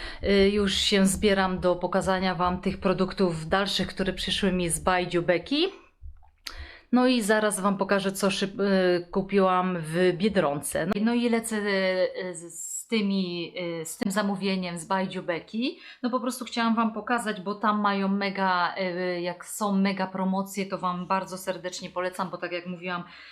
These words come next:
ta biżuteria jest bardzo fajna, bardzo wygodna i właśnie, no co tutaj dużo gadać. No i bardzo się fajnie opłaca, jak jest w dobrej właśnie przecenie. Okej, ja akurat kupiłam wszystko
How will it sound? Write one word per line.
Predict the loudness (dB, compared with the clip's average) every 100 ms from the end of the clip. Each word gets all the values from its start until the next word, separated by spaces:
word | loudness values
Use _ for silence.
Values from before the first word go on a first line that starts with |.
| -8
ta | -6
biżuteria | -4 -4 -4 -2 -2 0 0
jest | 0 -4 -2
bardzo | -2 0 -4 -8
fajna, | -2 0 0 -2
bardzo | -2 -2 -2 -6
wygodna | -6 -2 -2 0 2 2 0
i | -2
właśnie, | 0 0 0 -2 -2 -2 -4 -6 -18 -20 -20 _ _
no | 2 4 4 2
co | -4
tutaj | -6 -4 -2
dużo | -2 -2
gadać. | 0 -2 -2 -4 0
No | 2
i | 2 0
bardzo | -2 -4 -2 -8
się | -6
fajnie | -4 -2 -2 -2
opłaca, | -2 -2 -2 -2
jak | -2 -2
jest | -4 -6
w | -2
dobrej | 0 0 0 0 0 -2
właśnie | -2 -2 -4 -6 -6 -6 -10 -18 -14 -4
przecenie. | -2 -2 -4 -4 -10 -16 _ _ _ _ _
Okej, | 0 0 0 0
ja | 0 0
akurat | 0 -2 -2
kupiłam | -4 -6 -2 -2
wszystko | -2 -8 -6 -4